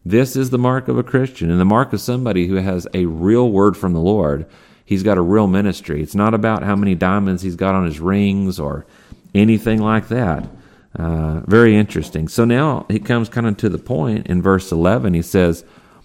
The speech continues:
"O Corinthians, we have spoken openly to you. Our heart is wide open. You're not restricted by us, but you are restricted by your own affections."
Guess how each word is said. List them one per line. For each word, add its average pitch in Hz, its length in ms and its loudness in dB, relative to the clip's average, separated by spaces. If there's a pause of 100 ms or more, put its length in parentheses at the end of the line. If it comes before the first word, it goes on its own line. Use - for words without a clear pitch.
(360)
"O 143 380 6
Corinthians, 143 920 -4 (600)
we 135 220 6
have 113 200 2
spoken 120 680 0 (160)
openly 107 540 2
to - 220 -4
you. 78 400 -4 (140)
Our 110 180 4
heart 143 440 -4
is 113 160 0
wide 107 360 -2
open. 135 480 -2 (480)
You're 135 200 6
not 156 240 2
restricted 117 760 2
by 85 240 2
us, 98 320 -2
but 101 220 2
you 101 180 2
are 101 180 2
restricted 101 760 -4
by 95 140 0
your 113 300 -2
own 180 200 2
affections." 110 800 -8